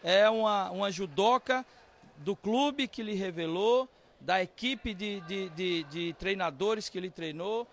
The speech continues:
lá da, da Sojipa, vindo aqui fazendo bonito e honrando os tatames que o senhor honrou um dia. Obrigado, então, deputado João Derli.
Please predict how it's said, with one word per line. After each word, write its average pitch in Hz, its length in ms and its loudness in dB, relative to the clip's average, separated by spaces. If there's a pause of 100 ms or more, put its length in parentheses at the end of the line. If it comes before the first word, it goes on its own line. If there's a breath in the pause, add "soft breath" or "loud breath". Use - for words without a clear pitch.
(220 loud breath)
lá 160 120 0
da, 180 220 -4 (180)
da 165 380 -2 (800)
Sojipa, 202 760 -2 (320)
vindo 208 260 0
aqui 202 280 -2
fazendo 196 420 -2
bonito 175 560 -4
e 202 120 0
honrando 180 760 0 (300 soft breath)
os 160 180 -6
tatames 175 600 -2
que - 120 -10
o 170 60 -6
senhor 160 320 -2
honrou 156 320 -2
um 151 60 -6
dia. 123 340 -6
Obrigado, 170 560 -2
então, 170 440 -4
deputado 156 440 -2
João 156 140 -8
Derli. 131 340 -8